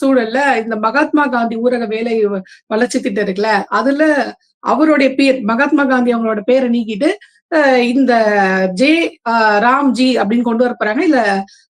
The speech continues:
ஆஹ், நிதி பகிர்வு நாற்பது அறுபது அப்படிங்கிற,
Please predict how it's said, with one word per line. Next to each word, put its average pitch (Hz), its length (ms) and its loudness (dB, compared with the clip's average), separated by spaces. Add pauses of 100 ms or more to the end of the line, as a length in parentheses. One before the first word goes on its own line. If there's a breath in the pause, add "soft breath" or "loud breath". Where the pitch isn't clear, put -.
(160)
ஆஹ், 214 320 0
நிதி 311 420 2
பகிர்வு 277 280 2
நாற்பது 262 440 2
அறுபது 226 360 0
அப்படிங்கிற, 226 560 0